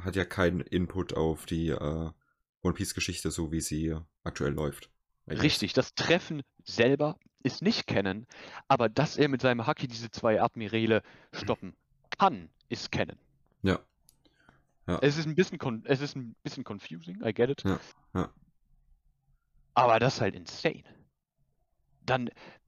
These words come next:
Speaker 2: macht, es macht, auf einmal wird nicht viel offensichtlicher, aber schon ein bisschen klarer, wie Shanks in der Lage war, Kaido zu stoppen,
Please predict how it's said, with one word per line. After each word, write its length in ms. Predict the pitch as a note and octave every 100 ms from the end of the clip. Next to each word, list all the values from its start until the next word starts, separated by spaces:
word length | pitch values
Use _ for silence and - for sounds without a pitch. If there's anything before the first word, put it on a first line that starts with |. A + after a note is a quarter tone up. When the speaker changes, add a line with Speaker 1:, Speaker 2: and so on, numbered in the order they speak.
| _ _ _ _ _ _ _ _ - -
Speaker 2:
macht, 320 | C3 C3 - - -
es 160 | B2
macht, 180 | C#3 A#2 _ _ _ _ -
auf 180 | -
einmal 300 | - G3 D#3+
wird 220 | C3 - - _ _ _ _ _ _ -
nicht 280 | C#3 - -
viel 520 | - - D#3 F#3 A3+
offensichtlicher, 720 | F#3 - F3 G3 - F#3+ G3+
aber 140 | - B2+
schon 180 | -
ein 40 | C#3
bisschen 220 | C#3+ -
klarer, 600 | - A2 A2 D3 D3+ E3 - - _ -
wie 220 | B2 D#3
Shanks 360 | F#3 - C3+ D#3
in 60 | A#2+
der 100 | G#2
Lage 320 | A2+ B2+ A#2+
war, 240 | A#2+ A2+ - - - - - - -
Kaido 520 | - G2+ A#2+ D#3 F#3
zu 160 | - E3+
stoppen, 440 | - F3 - F#3+